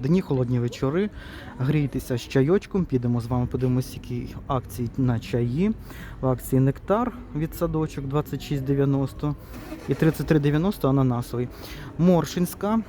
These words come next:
півтора літрова по чотирнадцять гривень, хороша ціна. Ковбаска шинкова від своєї лінії сто гривень, паличка п'ятсот грам. Ковбаска єврейська, кілограм, триста гривень.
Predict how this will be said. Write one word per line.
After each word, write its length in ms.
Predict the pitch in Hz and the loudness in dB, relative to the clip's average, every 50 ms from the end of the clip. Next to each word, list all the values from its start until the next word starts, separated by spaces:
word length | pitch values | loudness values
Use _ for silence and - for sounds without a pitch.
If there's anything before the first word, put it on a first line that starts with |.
| - - - - - - - | -6 -16 -16 -16 -14 -10 -6
півтора 300 | - 147 - 156 151 151 | -4 0 2 2 2 4
літрова 400 | 147 143 - 143 139 135 131 131 | 2 0 0 0 0 2 2 0
по 120 | - 139 | 0 0
чотирнадцять 640 | 131 - - - 151 143 143 135 127 123 - 131 135 | -2 -4 -2 -2 0 2 2 2 2 2 0 0 0
гривень, 380 | 131 127 135 127 127 127 123 | 2 2 2 2 2 2 0
хороша 440 | 120 - - 131 135 135 135 - 147 | -2 -2 0 0 0 0 -2 -2 -4
ціна. 440 | 139 - - 175 170 175 190 214 233 - - - - - - - - - - - | -4 -4 -2 -2 0 0 0 -2 -2 -4 -8 -12 -12 -12 -12 -12 -14 -10 -2 4
Ковбаска 600 | 240 247 233 202 202 190 196 190 - - - 190 | 4 4 4 6 4 4 2 2 -2 0 0 0
шинкова 760 | 185 - - 202 202 190 - 180 165 156 151 139 147 151 156 135 - - - | 0 4 4 6 6 4 4 2 4 4 4 4 2 0 0 -2 -6 -6 -6
від 160 | 147 151 - | -6 -6 -6
своєї 320 | - - 151 151 147 151 147 | -6 -4 -2 0 0 0 0
лінії 320 | 147 143 143 143 135 135 | 0 0 0 2 0 0
сто 220 | - - - 147 | -2 0 0 0
гривень, 400 | 139 143 151 143 131 127 143 151 | 2 2 2 0 0 0 -2 -2
паличка 440 | - - 127 123 127 127 - - 131 | -2 -2 -4 -4 -4 -6 -6 -6 -6
п'ятсот 360 | - - 123 110 - 131 127 | -2 -2 -2 -2 0 -2 0
грам. 300 | 123 123 131 127 127 131 127 - - - - - - - - | 0 0 0 0 0 -2 -4 -8 -14 -14 -14 -14 -16 -12 -4
Ковбаска 520 | - 170 151 143 143 139 131 - - - 139 | -2 -2 0 2 0 0 0 0 0 2 2
єврейська, 600 | 143 156 165 160 160 143 135 135 - - - 143 | 4 4 4 6 6 4 4 4 0 -2 -4 -2
кілограм, 540 | - 151 143 143 143 151 180 208 233 240 233 - - - | 2 2 2 4 4 4 4 4 4 4 2 -2 -10 -2
триста 400 | - 139 139 139 151 - - 156 | 0 2 2 2 2 0 0 0
гривень. 420 | 139 127 139 139 120 117 117 117 | 0 2 2 2 2 2 0 -2